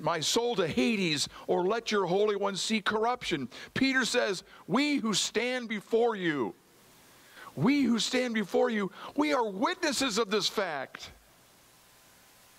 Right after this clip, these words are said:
Uh, uh, the, the rumors are true. Jesus just spent forty days with us after he was put to death. It's true.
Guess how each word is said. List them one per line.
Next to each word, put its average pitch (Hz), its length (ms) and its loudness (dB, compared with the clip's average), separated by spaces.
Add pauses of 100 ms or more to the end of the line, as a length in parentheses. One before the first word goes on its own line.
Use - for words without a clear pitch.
(540)
Uh, - 160 -2 (200)
uh, - 160 -4 (180)
the, 185 140 -2
the 196 140 0
rumors 285 440 2
are 262 60 2
true. 302 360 0
Jesus 269 460 -2
just 269 240 -2
spent 254 320 -4
forty 269 300 2
days 269 340 2
with 220 140 2
us 240 240 -2 (360)
after 254 560 0 (280)
he 285 200 2
was 262 200 2
put 311 240 0
to 311 100 0
death. 302 640 0 (1040)
It's 269 200 -2
true. 277 640 0